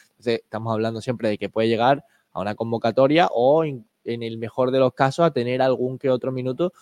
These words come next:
eh, en ese partido aquí en Córdoba. No creo que, que sea el día ni el, ni el momento, el día de Baracaldo.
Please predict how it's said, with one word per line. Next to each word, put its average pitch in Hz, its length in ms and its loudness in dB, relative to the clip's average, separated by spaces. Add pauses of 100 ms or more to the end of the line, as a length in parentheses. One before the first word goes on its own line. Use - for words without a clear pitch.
(240)
eh, 127 320 2
en 117 80 -6
ese 117 180 -8
partido 117 320 -2
aquí 113 180 -4
en 107 260 -10
Córdoba. 98 320 -4
No 113 160 -8
creo 117 280 0
que, 110 520 0
que 110 120 -6
sea 107 800 -2 (120)
el 107 220 -4
día 110 220 -2
ni 110 280 -10
el, 107 340 -12 (160)
ni 117 240 -12
el 113 100 -6
momento, 110 460 -2
el 123 120 4
día 107 120 2
de 104 80 2
Baracaldo. 101 500 0